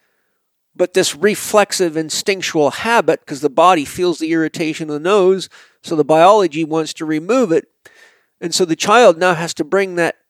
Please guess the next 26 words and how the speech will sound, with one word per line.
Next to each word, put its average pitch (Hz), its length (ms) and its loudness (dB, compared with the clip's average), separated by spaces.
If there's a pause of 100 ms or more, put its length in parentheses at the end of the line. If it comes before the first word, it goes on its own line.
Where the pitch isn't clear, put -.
(120)
instinctual 165 1120 -2 (160)
awareness 160 600 0
into 156 640 -2
cognitive 208 720 0
awareness 127 640 0 (600)
and 156 140 -8
try 185 240 2
to 156 100 -2
change 170 440 -6
the 127 80 -4
behavior. 147 720 2 (160)
But - 220 0
because 160 400 -2
the 151 340 -4
instinctual 170 720 -4
pathway 156 800 -2 (520)
is 156 100 -6
so 190 200 2
well 165 300 4
developed, 151 680 2
it 147 160 -10
takes 170 280 -6
a 151 40 -8
lot 151 380 -2
of 147 100 -6
focus - 720 -2